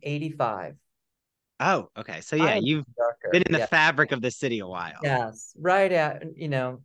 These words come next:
Speaker 1: uh, I spent my early years in Saint Louis and then always knew I was coming to New York City. It was like, "That's where I'm headed." And so, uh, I g-, you know, I, I got here as soon as I could and then never turned back.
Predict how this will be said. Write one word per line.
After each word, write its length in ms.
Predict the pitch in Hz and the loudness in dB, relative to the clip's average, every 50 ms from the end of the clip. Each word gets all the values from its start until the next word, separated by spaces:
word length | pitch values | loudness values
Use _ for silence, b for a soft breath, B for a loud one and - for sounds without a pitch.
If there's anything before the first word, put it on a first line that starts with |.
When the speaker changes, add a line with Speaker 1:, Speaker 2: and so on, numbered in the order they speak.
| - | -10
Speaker 1:
uh, 80 | - 143 143 139 | -8 -8 -8 -6
I 300 | - 151 139 135 135 139 139 _ _ _ | -4 -2 -2 -2 -2 -6 -10 _ _ _
spent 340 | - - - - 180 180 180 | -20 -18 -8 -4 -4 -2 -2
my 180 | 151 160 160 131 | 0 -2 0 0
early 320 | 143 165 165 160 156 156 | 0 0 0 0 0 0
years 240 | 147 143 139 131 135 | 0 0 -2 -2 -4
in 80 | 139 139 | -8 -8
Saint 280 | - 135 127 120 - | -4 -4 -6 -4 -4
Louis 360 | 135 127 123 120 117 117 113 | -6 -4 -2 -2 -4 -4 -6
and 260 | - - 120 117 117 113 | -6 -8 -10 -8 -8 -8
then 440 | 113 110 110 107 107 107 107 110 _ _ _ _ _ - | -6 -6 -6 -6 -8 -10 -12 -14 _ _ _ _ _ -2
always 460 | 143 143 143 135 139 139 131 135 131 | 0 2 2 2 2 0 -2 -4 -8
knew 320 | 123 120 123 123 123 117 | -8 -6 -4 -4 -2 -2
I 140 | 110 104 104 | 0 0 -2
was 160 | 104 107 107 | -2 -4 -8
coming 280 | 107 - 110 104 107 104 | -8 -8 -8 -8 -8 -12
to 80 | 107 | -12
New 160 | 104 107 104 101 | -14 -12 -10 -10
York 220 | 95 98 101 - | -10 -10 -12 -14
City. 420 | - - 107 95 90 - - - _ _ _ _ _ _ _ - | -12 -8 -8 -8 -8 -10 -16 -20 _ _ _ _ _ _ _ -14
It 20 | |
was 120 | 131 - | -10 -4
like, 200 | 135 120 113 - _ - | -4 -4 -4 -6 _ 0
"That's 300 | - 185 208 202 202 - | 2 4 4 2 0 0
where 100 | 185 170 | -2 0
I'm 180 | 156 147 139 139 | 0 0 0 -2
headed." 360 | 139 123 104 104 90 - - - _ _ _ _ _ _ | -2 -2 -4 -4 -6 -8 -10 -16 _ _ _ _ _ _
And 200 | - 113 113 107 | -14 -12 -12 -12
so, 560 | 107 - - 120 107 107 107 104 104 101 117 143 _ _ _ _ _ _ _ _ _ _ _ _ _ - | -12 -8 -4 -2 -2 0 -2 -2 -4 -6 -10 -12 _ _ _ _ _ _ _ _ _ _ _ _ _ -16
uh, 240 | - 120 113 107 98 - - | -12 -12 -10 -10 -12 -12 -10
I 140 | 117 120 113 | -12 -12 -12
g-, 100 | - - - | -12 -14 -10
you 100 | 151 143 | -6 -6
know, 120 | 127 104 | -6 -6
I, 180 | 95 104 110 110 107 _ - | -8 -10 -12 -16 -18 _ -18
I 180 | 110 113 107 104 104 _ _ _ _ _ _ _ _ _ | -16 -16 -16 -16 -18 _ _ _ _ _ _ _ _ _
got 240 | - 143 127 123 123 | -2 -2 -2 -2 -2
here 160 | 135 131 123 | -4 -6 -6
as 160 | 117 117 - - | -6 -6 -8 -8
soon 180 | - 123 117 | -10 -8 -8
as 140 | 117 117 - | -10 -10 -10
I 80 | 117 107 | -10 -10
could 280 | - - 123 120 139 | -8 -6 -6 -6 -4
and 160 | 170 160 139 | -6 -6 -8
then 220 | 123 120 120 120 123 | -8 -8 -8 -8 -6
never 340 | 127 131 131 151 143 143 143 143 | -6 -6 -6 -6 -8 -8 -8 -8
turned 300 | - 170 165 175 175 170 | -8 -8 -8 -8 -8 -6
back. 340 | - 190 247 302 - - | -6 -6 -6 -6 -12 -16